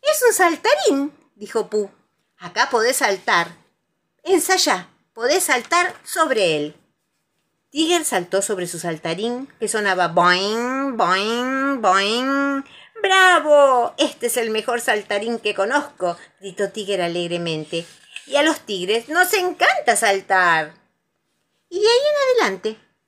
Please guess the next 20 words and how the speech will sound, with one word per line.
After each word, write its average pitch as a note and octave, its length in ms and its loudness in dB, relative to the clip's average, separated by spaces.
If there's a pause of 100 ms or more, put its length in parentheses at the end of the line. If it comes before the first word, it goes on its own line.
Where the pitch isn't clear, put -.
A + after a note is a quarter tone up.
(120)
Tiger G3 280 -4
y E3+ 60 -6
sus F3+ 220 -8
amigos F3 540 -2
estuvieron F3+ 480 -4
mucho F3 340 -4
más D3 180 -12
contentos. D3 760 -10 (260)
Ahora E3 340 -2
que D#3+ 120 -8
Tiger G3 400 -6
tenía D#3 260 -6
un E3+ 60 -6
saltarín, F3+ 600 -4
ya - 380 -10
no C5 80 0
saltaba C#4+ 400 0
encima D#3+ 360 -6
de D#3 200 -4
ellos. D#3 400 -12